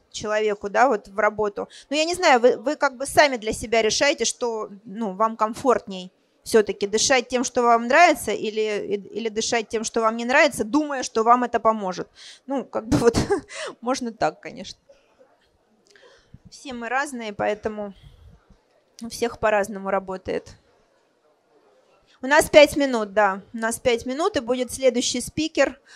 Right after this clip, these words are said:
Поэтому, а, если есть вопросы какие-то, а, вот эти карточки, там есть мой, а, мои координаты, там есть мой телефон. То есть, пожалуйста, кому нужно будет, звоните, пишите.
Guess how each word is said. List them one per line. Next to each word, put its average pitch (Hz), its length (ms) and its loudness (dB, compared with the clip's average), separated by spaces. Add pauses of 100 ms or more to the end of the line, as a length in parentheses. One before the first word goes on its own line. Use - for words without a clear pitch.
(160)
Поэтому, 226 800 0 (240)
а, 208 520 -2 (140)
если 233 300 -4
есть 233 240 -4
вопросы 311 440 2
какие-то, 247 600 -2 (260)
а, 220 340 4
вот 226 120 4
эти 262 160 2
карточки, 285 640 0
там 240 220 2
есть 254 260 -4
мой, 240 320 -2
а, 208 260 0
мои 233 220 -4
координаты, 269 840 2
там 226 220 0
есть 214 200 -6
мой 214 140 -8
телефон. 240 460 -4
То - 40 -6
есть, 214 140 -10
пожалуйста, 208 600 -8 (360)
кому 226 400 -6 (540)
нужно 269 360 0
будет, 220 300 0
звоните, 226 460 -4
пишите. - 580 -6